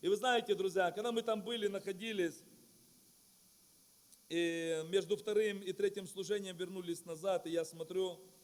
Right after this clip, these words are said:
приходит одна женщина, которая сидит там, просит помощи. И мне бра-, говорят братья, там что-то, говорит, она просит, ей не пом-, не хотят помочь. Мы выходим туда с ещё одним, с братьями,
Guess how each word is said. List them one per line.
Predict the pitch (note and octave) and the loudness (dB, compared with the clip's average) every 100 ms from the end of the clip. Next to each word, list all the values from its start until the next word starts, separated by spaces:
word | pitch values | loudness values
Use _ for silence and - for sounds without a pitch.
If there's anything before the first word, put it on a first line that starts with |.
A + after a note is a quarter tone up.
| - - - | -20 -20 -10
приходит | D#3 D#3+ G3+ F#3 E3+ | -10 -6 -4 -4 -8
одна | D3+ D#3 | -10 -10
женщина, | C3 F3 F3+ - D3+ C#3 | -8 -10 -10 -12 -10 -10
которая | C#3+ C#3+ C#3 | -8 -6 -6
сидит | C#3 D3 E3+ | -6 -10 -10
там, | D3+ | -10
просит | C#3 E3 D#3 D#3 | -4 -4 -4 -8
помощи. | - C#3+ B2+ - | -6 -4 -6 -12
И | |
мне | D#3+ E3 | -10 -10
бра-, | D3+ D#3 | -4 -4
говорят | D#3 D#3 C3+ | -2 -6 -2
братья, | D3 B2 | -2 -2
там | - D#3+ | -8 -14
что-то, | E3 F3 F3 | -14 -4 -2
говорит, | F3 F3 | -2 -6
она | F3 F3 | -6 -6
просит, | F3 G3 F#3+ F#3 | -2 -2 -2 -4
ей | E3+ | -2
не | E3 D#3+ | -2 -4
пом-, | D#3+ D#3+ D#3+ | -6 -6 -10
не | D#3 | -12
хотят | D#3+ F3 E3 | -8 -4 -4
помочь. | - E3 C3+ - - - - - - - - - - - - | -6 -6 -6 -6 -14 -20 -20 -20 -20 -20 -20 -20 -20 -20 -16
Мы | F3 G#3+ | -2 4
выходим | G#3 G#3 G3+ G3 | 4 4 0 -2
туда | G3 F#3 F#3+ F3+ | -4 -2 4 4
с | D#3+ | 4
ещё | E3+ F3+ | -4 -8
одним, | E3 D#3+ D#3 D3 B2+ | -8 -8 -12 -14 -16
с | - | -18
братьями, | B2 D#3+ F3 E3+ D3 C#3 | -6 0 0 0 -10 -12